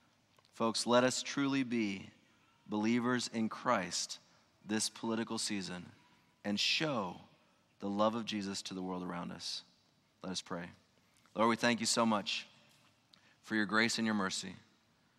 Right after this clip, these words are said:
You know, this is something that I struggle with. I enjoy the political fray. But Lord, may I be mindful in all of it. May our congregants be mindful in all of it.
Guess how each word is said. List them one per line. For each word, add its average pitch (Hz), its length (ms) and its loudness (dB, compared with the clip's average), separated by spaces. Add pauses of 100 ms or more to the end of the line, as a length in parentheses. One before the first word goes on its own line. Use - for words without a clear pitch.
(800)
You 110 140 0
know, 120 120 6
this 113 180 2
is 117 100 2
something 120 360 4
that 113 80 4
I 110 80 6
struggle 107 380 2
with. 92 320 -8 (720)
I 104 120 2
enjoy 117 720 6
the 110 100 -2
political 104 440 -2
fray. 90 360 -6 (1300)
But 104 80 -4
Lord, 113 280 6
may 113 320 2
I 107 220 6
be 107 140 0
mindful 107 600 2
in 98 80 -2
all 95 200 -2
of 90 100 -8
it. 90 120 -12 (1200)
May 104 140 4
our 110 100 8
congregants 113 800 2
be 107 120 0
mindful 107 760 2
in 104 120 -4
all 95 220 0
of 87 100 -6
it. 87 140 -10